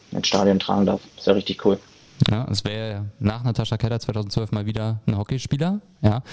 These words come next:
Speaker 2: Wie wichtig wäre das auch für den Sport eurer Meinung nach, mal wieder einen Hockeyspieler als Fahnenträger zu haben?
Speaker 1: Ich glaub, jetzt natürlich wäre eine coole Sache allgemein, wenn's ein Hockeyspieler ist, aber ich sag mal so, es geht ja auch so ein bisschen darum,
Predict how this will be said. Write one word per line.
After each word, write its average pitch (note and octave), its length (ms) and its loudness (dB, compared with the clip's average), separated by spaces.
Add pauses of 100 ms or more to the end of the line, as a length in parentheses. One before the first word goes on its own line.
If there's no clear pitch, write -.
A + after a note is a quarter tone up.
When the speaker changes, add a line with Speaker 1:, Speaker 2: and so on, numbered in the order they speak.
(320)
Speaker 2:
Wie G#2+ 160 4
wichtig G#2+ 260 -4
wäre A#2+ 100 -4
das B2 120 -4
auch A2+ 80 0
für A2+ 100 -2
den G#2+ 160 -2
Sport G#2 320 -6
eurer C3 200 -2
Meinung B2+ 240 2
nach, B2+ 160 0
mal G2+ 140 0
wieder G#2 180 -2
einen G2+ 220 0 (280)
Hockeyspieler B2 520 -2
als A#2 160 -4
Fahnenträger C3+ 540 0
zu D#3 140 2
haben? E3+ 220 6 (180)
Speaker 1:
Ich - 140 -6
glaub, - 140 -6 (340)
jetzt - 320 -2
natürlich A#2+ 380 2
wäre A2 100 6
eine A2 100 2
coole A2+ 280 4
Sache A#2 240 2
allgemein, G#2 420 2
wenn's G#2+ 180 2
ein G#2 80 2
Hockeyspieler G#2+ 560 4
ist, F#2+ 220 0
aber G2 460 4 (380)
ich - 100 -2
sag A2 160 2
mal G#2+ 100 2
so, A2 240 4
es A2 100 0
geht - 180 0
ja A2+ 100 4
auch G#2+ 180 -4
so A2+ 100 2
ein G#2+ 100 4
bisschen A2+ 280 4
darum, A2 500 2